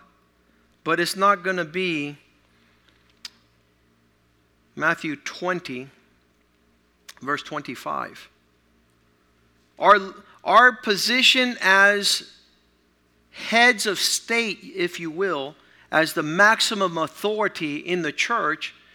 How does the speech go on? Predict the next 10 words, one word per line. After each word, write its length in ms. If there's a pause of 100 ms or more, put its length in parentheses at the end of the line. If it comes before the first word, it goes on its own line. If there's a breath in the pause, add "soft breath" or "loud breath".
(280 soft breath)
is 220
not 320
like 260
the 120
rulers 440
of 140
the 100
Gentiles 960
who 280
lord 480